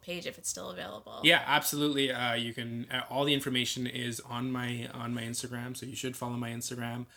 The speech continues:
Speaker 2: Uh, for all the men who come to creep my Instagram but don't follow me, or all the women who come to creep my Instagram but don't follow me, uh, please follow me. Uh, I'm a nice person.
Speaker 1: Support.
Speaker 2: Support me.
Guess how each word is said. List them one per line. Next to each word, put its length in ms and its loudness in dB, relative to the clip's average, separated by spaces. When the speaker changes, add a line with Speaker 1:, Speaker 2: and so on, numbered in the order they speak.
Speaker 2:
Uh, 180 0
for 260 2
all 360 4
the 460 6
men 300 6
who 120 0
come 280 0
to 120 -4
creep 260 -2
my 80 -2
Instagram 600 0
but 80 -2
don't 200 -4
follow 360 0
me, 300 0
or 160 -2
all 100 0
the 80 -6
women 300 0
who 60 4
come 200 2
to 80 -8
creep 200 -2
my 140 0
Instagram 580 -2
but 160 -6
don't 180 -2
follow 280 -2
me, 220 -4
uh, 120 0
please 260 -4
follow 260 0
me. 300 -2
Uh, 220 -6
I'm 160 -4
a 40 -4
nice 180 -4
person. 300 -4
Speaker 1:
Support. 540 4
Speaker 2:
Support 360 -6
me. 200 -4